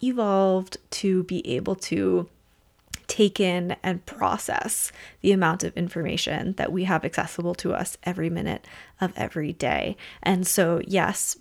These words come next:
being informed is very important, but so is your own health, wellness, and safety. So I hope that you are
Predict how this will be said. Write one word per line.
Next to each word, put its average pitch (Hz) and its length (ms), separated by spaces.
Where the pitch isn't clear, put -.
being 190 220
informed 175 400
is 180 140
very 175 220
important, 180 640
but 190 200
so 180 340
is 180 460
your 185 320
own 180 420
health, - 340
wellness, 190 360
and - 120
safety. - 480
So - 280
I 208 80
hope 202 300
that 190 180
you 202 180
are 185 340